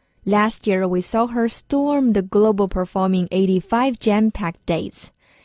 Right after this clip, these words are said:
in North America, Asia, Europe, and Oceania.一年八十五场演唱会啊，遍及地球各个角落。光门票收入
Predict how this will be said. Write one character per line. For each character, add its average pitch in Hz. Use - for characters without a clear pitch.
in 202
North 226
America, 196
Asia, 196
Europe, 214
and 190
Oceania. 175
一 294
年 214
八 247
十 247
五 226
场 202
演 175
唱 175
会 185
啊， 156
遍 269
及 196
地 233
球 185
各 262
个 202
角 -
落。 160
光 311
门 233
票 285
收 254
入 262